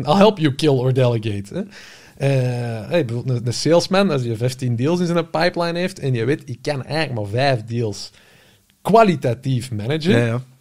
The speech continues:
Speaker 1: Ja, which ten are you gonna kill or delegate? En, en heel veel mensen doen dat niet, want, oh, hun targetsysteem is zo opgezet dat ze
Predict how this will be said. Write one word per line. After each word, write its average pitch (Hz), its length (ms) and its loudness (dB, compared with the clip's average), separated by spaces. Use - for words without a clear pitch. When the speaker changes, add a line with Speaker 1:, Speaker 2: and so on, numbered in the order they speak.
Speaker 1:
Ja, 202 300 -4
which 135 300 -4
ten 202 220 -2
are 175 120 2
you 143 140 0
gonna 131 280 0
kill 190 140 0
or 226 220 -2
delegate? 123 560 -2
En, 135 200 0
en 131 140 0
heel 156 140 4
veel 139 120 2
mensen 135 300 -2
doen 180 180 2
dat 123 140 0
niet, 120 140 -2
want, 120 240 -4
oh, 170 220 2
hun 127 180 0
targetsysteem 156 680 0
is 131 140 -4
zo - 80 -4
opgezet 160 560 -4
dat 135 160 0
ze 120 180 -6